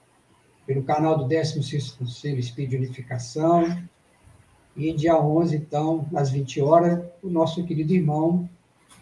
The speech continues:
José Luiz Luziveto Terra, né, que estará conosco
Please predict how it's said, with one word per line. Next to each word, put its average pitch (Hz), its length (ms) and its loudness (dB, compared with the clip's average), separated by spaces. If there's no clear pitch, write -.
José 147 420 0
Luiz 165 840 0
Luziveto 175 760 2
Terra, 151 580 2
né, 156 240 -8
que 165 720 4
estará 151 320 -2
conosco 160 840 -2